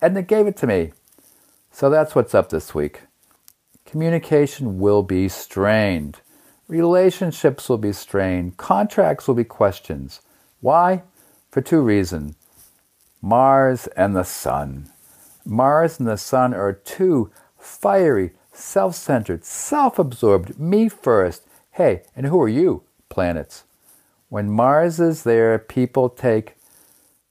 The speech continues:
people to court, write nasty letters, hire lawyers. And when the self-centered Sun is in Libra, they are not apt to say, "Excuse me." And there's a little more of a challenge.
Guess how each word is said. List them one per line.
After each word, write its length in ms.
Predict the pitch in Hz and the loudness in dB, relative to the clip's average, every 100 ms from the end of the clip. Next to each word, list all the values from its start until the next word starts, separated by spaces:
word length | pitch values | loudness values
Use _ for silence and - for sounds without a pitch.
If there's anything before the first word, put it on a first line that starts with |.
| _ _ - | _ _ -6
people 300 | 127 113 117 | -2 0 0
to 180 | - 98 | 0 -6
court, 480 | - - 143 147 - | -4 0 0 0 -2
write 240 | 95 - | 0 0
nasty 340 | 110 113 110 110 | 0 0 0 -4
letters, 440 | 117 143 156 147 | -2 0 -2 -2
hire 280 | - 110 104 | -2 0 0
lawyers. 600 | 110 135 147 147 143 - _ _ _ _ - | 0 0 0 -2 -4 -10 _ _ _ _ -4
And 160 | 123 | -2
when 180 | 131 131 | 0 0
the 100 | 123 | -4
self-centered 720 | - 160 165 - 175 151 120 | -2 -2 0 -2 -2 0 -2
Sun 240 | - 226 240 | -2 0 0
is 160 | 175 | 0
in 120 | 135 110 | 0 0
Libra, 500 | 110 107 107 107 95 _ | 0 2 2 2 -4 _
they 120 | 113 | -2
are 120 | 113 | -2
not 300 | 117 139 143 | 0 0 0
apt 280 | 127 131 131 | 0 0 0
to 100 | 131 | -6
say, 460 | - 131 120 110 104 _ _ _ - | -4 0 2 2 -2 _ _ _ -10
"Excuse 1160 | 104 - - - - 151 143 139 131 120 110 120 | -8 -8 -12 -18 -8 0 2 4 4 0 -2 -4
me." 540 | 131 156 113 90 92 - _ _ _ _ _ _ _ _ _ - | -4 0 0 0 -4 -12 _ _ _ _ _ _ _ _ _ -10
And 160 | 110 120 | -6 0
there's 260 | 120 117 110 | 0 0 0
a 100 | 107 | 0
little 340 | 113 120 117 | 0 0 0
more 280 | 107 104 104 | 0 2 2
of 180 | 87 90 | 2 0
a 100 | 87 | -2
challenge. 720 | - - 87 85 78 78 - | -6 -4 -2 -2 -4 -8 -14